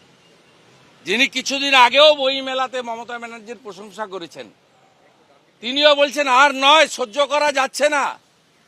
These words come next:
পথে নামবো, রাতে থাকবো।" গতকাল খড়গপুর আইআইটির ছাত্রছাত্রীরা রাত কাটিয়েছে। আর মুখ্যমন্ত্রী তিন হাজার প্যাকেট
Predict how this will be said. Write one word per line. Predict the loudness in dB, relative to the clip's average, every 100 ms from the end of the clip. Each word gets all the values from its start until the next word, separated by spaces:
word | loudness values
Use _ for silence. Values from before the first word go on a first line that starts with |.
| _ _ _ _
পথে | -4 0 0
নামবো, | 2 0 2 4
রাতে | 4 0 -6
থাকবো।" | -6 -6 0 -2 -2 -10 _ _ _ _ _ _ _ _ -6
গতকাল | -2 -2 2 0
খড়গপুর | 0 -4 -4 -4 -2 0
আইআইটির | 2 0 -2 -4 -8 -8 -10 _ _ _ _ _ _ _ _ _ _ _ _
ছাত্রছাত্রীরা | -4 -4 -2 -6 -4 -8 -8 -12 -2 -2
রাত | 0 -4 -6
কাটিয়েছে। | -10 -8 -10 -8 -10 -10 _ _ _ _ _ _ _ _ _ _ _ _ _ _ _ _ _ _ _ _ _ _ _ _ _ _ _ _ _ 4
আর | 4 4
মুখ্যমন্ত্রী | 0 -2 0 2 0 -4 -12
তিন | -6 -4 -2
হাজার | 0 0 -2
প্যাকেট | -4 -4 -2